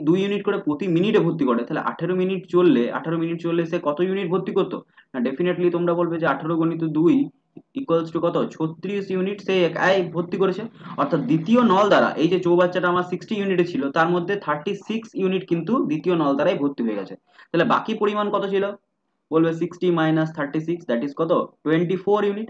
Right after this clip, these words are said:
আচ্ছা, এই টোয়েন্টি ফোর ইউনিটটাই কে ভর্তি করেছে? প্রথম নলটাই ভর্তি করেছে। তাহলে প্রথম নলের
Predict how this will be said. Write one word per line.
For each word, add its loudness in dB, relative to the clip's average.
আচ্ছা, -10
এই -4
টোয়েন্টি 2
ফোর 4
ইউনিটটাই 4
কে 4
ভর্তি 2
করেছে? 2
প্রথম 0
নলটাই 6
ভর্তি 0
করেছে। 0
তাহলে -6
প্রথম 0
নলের 2